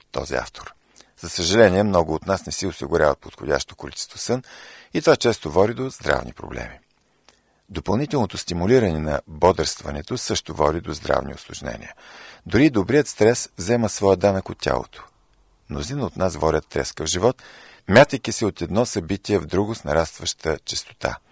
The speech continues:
Тялото има нужда от време на време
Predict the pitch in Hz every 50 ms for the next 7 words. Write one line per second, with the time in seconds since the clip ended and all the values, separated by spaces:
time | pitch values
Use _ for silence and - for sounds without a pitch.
0 | _ _ - - - - - - - _ - 104 92 90 - - 104 98 95 90
1 | 87 87 98 104 104 - - 98 92 - - - 87 80 76 73 80 82 82 76
2 | 71 71 71 76 82 85 87